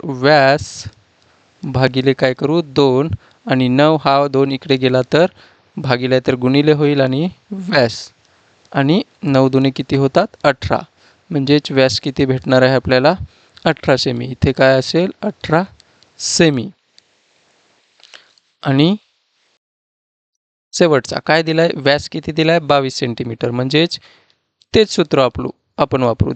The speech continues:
त्रिज्या बरोबर काय? व्यास भागिले दोन. आता व्यास किती दिलाय? त्रिज्या काढायची. व्यास किती दिलाय? बावीस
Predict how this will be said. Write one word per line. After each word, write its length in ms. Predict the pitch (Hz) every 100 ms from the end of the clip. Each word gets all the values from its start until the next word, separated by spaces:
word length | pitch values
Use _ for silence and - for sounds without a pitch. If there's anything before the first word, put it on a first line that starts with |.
| -
त्रिज्या 340 | 139 131 156
बरोबर 360 | 139 135 135 135
काय? 200 | - 170 202 - _ _ _
व्यास 440 | - 135 131 135 -
भागिले 540 | 127 127 123 127 175 220 _ _ _ _ _ _ _ - _ _ -
दोन. 380 | 170 160 156 107 _ _ -
आता 260 | 139 -
व्यास 440 | 156 123 127 156 -
किती 240 | 170 151
दिलाय? 340 | 160 160 160 175 - - _ _ _ _ _ _ _ _ _ -
त्रिज्या 300 | 180 165 170
काढायची. 440 | 160 147 135 -
व्यास 320 | 120 131 151 -
किती 240 | 156 160
दिलाय? 340 | 156 156 170 180 _ _ _ _ 131
बावीस 540 | 123 131 135 151 156